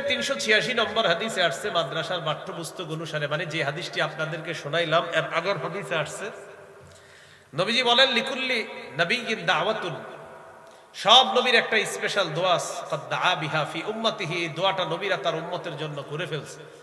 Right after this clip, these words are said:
"খাবাতু দাওয়াতি শাফাআতান লি উম্মতি ইয়াওমাল কিয়ামা", আমি আমার দাওয়াত, আমার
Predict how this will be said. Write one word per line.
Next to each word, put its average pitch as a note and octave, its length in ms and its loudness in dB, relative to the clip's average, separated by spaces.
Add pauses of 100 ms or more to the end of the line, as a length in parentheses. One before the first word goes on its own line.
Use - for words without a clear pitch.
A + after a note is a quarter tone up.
(180)
"খাবাতু F#3 420 -2
দাওয়াতি D#3 520 -2
শাফাআতান F3 680 0
লি E3 160 -6
উম্মতি F3+ 380 -6
ইয়াওমাল D3+ 440 0
কিয়ামা", C#3+ 420 0 (300)
আমি G3 360 8
আমার A3+ 380 8
দাওয়াত, F#3+ 280 4 (260)
আমার F#3+ 220 2